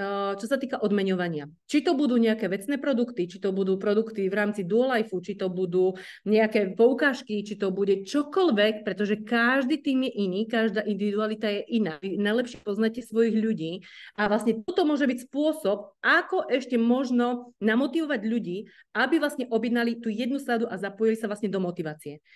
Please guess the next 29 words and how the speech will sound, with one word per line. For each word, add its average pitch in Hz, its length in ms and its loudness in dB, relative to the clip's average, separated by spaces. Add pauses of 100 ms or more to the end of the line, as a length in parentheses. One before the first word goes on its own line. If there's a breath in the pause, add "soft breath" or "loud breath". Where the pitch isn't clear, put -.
(280 loud breath)
Stále 302 400 4
myslíte 320 320 0
na 247 240 4
to, 175 320 -6
eh, 190 240 -2
čo 196 80 -4
som 240 160 0
vlastne 240 320 2
vravela. 202 400 -2 (200)
Desať 262 480 2
ľudí, 170 400 0
ak 185 160 -6
objedná 226 400 2
z - 160 -6
celého 240 240 2
vášho 202 320 -2
tímu 190 480 -6 (240 loud breath)
iba 226 240 4
po 233 160 6
dve 233 180 4
sady, 214 460 -2 (260 loud breath)
to 214 140 0
si 220 80 2
vezmite, 226 560 4
že 208 160 2
naozaj 220 480 2
vám 202 160 -2
to 208 80 -6
prinesie 226 720 0